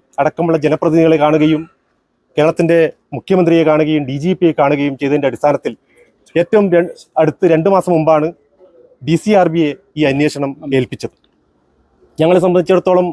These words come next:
സംസ്ഥാന ക്രൈംബ്രാഞ്ച് വരണം എന്നാണ് ഞങ്ങൾ ആവശ്യപ്പെട്ടതെങ്കിലും ഡി സി ആർ ബി ഏൽപ്പിച്ചപ്പോൾ ഇവിടുത്തെ പോലീസിൻ്റെ എണ്ണക്കുറവും അതുപോലെ അന്വേഷണത്തിലുണ്ടാകുന്ന ചില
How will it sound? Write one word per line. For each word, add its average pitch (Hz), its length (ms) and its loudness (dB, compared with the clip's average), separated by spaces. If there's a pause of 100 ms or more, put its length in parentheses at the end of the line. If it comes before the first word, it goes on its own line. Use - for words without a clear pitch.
(560)
സംസ്ഥാന 190 340 0 (100)
ക്രൈംബ്രാഞ്ച് 185 560 2
വരണം 175 280 2
എന്നാണ് 165 240 2 (100)
ഞങ്ങൾ 156 220 -2
ആവശ്യപ്പെട്ടതെങ്കിലും 151 640 -4 (1120)
ഡി 156 120 2
സി 185 160 2
ആർ 170 100 2
ബി 180 120 0
ഏൽപ്പിച്ചപ്പോൾ 170 460 -4
ഇവിടുത്തെ 165 300 0 (200)
പോലീസിൻ്റെ 160 460 0 (240)
എണ്ണക്കുറവും 156 480 0 (480)
അതുപോലെ 156 300 2
അന്വേഷണത്തിലുണ്ടാകുന്ന 160 840 0 (160)
ചില 151 140 0